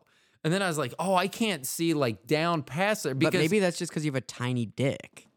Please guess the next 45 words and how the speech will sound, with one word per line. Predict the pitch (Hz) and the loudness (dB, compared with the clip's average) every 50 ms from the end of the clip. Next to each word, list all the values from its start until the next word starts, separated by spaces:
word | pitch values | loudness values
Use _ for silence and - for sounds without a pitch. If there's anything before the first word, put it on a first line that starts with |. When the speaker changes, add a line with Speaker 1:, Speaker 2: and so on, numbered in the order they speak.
| _ _ _ _ _ - - - - - - - - 415 453 453 453 - 480 453 | _ _ _ _ _ -20 -20 -20 -20 -20 -12 -4 -2 0 0 0 -2 -2 0 0
Speaker 1:
It, | 180 427 427 - | 2 0 2 0
it | 208 202 - - | 0 -2 0 4
could | - 226 277 - 269 | 4 4 4 4 2
be, | 247 240 226 226 214 | 0 0 0 0 0
but | - 214 220 214 208 | 2 4 4 4 4
I | 202 208 | 2 2
mean, | 220 226 226 220 | 2 0 0 0
I'm | 208 226 233 214 | 0 0 0 0
just | 262 233 - - | -2 -4 -4 -2
saying. | - 240 233 220 214 196 | -2 -2 0 0 2 4
Also, | 190 208 233 220 - 208 | 4 4 4 4 2 0
I | 165 160 180 202 | 0 0 0 2
like | 196 196 190 190 196 190 165 - | 4 6 6 6 4 4 0 -2
that. | 196 - | -2 0
I | 170 190 | 0 0
like | 196 190 196 208 196 - - | 2 0 0 -2 -2 -2 -2
that | 180 160 147 139 - | 0 0 0 -2 -2
I | - 156 | -2 -2
don't | 160 143 175 170 170 - - - | 0 2 2 2 0 -2 -6 -6
have | - 165 160 156 147 - - | -4 -2 -2 -2 -2 -4 -2
to, | - 147 143 | 0 0 0
like, | 135 135 131 127 113 107 104 | 2 2 0 0 -2 -4 -6
suck | - - - 175 165 156 - | -6 -6 -4 -4 -4 -4 -2
my | 165 151 147 143 | 0 0 0 0
gut | 123 131 131 139 143 147 | 0 0 2 4 4 4
in | 151 151 147 147 139 131 | 4 4 2 0 0 2
or, | 127 123 123 135 | 2 2 2 0
or, | 127 135 123 123 127 120 120 117 - 139 | 0 0 0 2 2 2 0 0 0 0
or | 131 127 123 123 - - | 0 2 2 0 0 0
Speaker 2:
Like, | 156 151 | 2 2
Speaker 1:
anything | 165 160 - - 156 170 | 2 2 2 0 2 2
Speaker 2:
could | 202 143 | 2 2
Speaker 1:
like | 139 - | 2 2
Speaker 2:
you | 294 | 2
Speaker 1:
that. | 302 294 | 2 2
Speaker 2:
imagine? | 247 160 110 - - 147 165 - 117 139 - 208 233 247 247 254 - - - - - | 0 -2 -6 -8 -10 -14 -12 -12 -12 -10 -6 -6 -6 -6 -6 -8 -10 -14 -8 -4 -2
Like, | 196 165 151 | -2 0 0
you'd | 202 233 214 - | 0 0 0 -2
think | - 247 262 254 240 - - | -4 -4 -4 -4 -4 -4 -4
that, | 220 - 160 | -4 -2 0
like, | 165 151 143 135 - - - _ _ _ _ _ - | 0 0 0 -2 -4 -10 -20 _ _ _ _ _ -6
for | - 175 185 185 | -2 0 2 2
a | 170 143 | 2 0
man, | 123 110 113 117 117 120 131 151 170 180 180 165 | 0 -2 -2 -4 -4 -2 -2 -4 -4 -4 -4 -2
like, | 147 123 117 - - | -2 -4 -4 -6 -12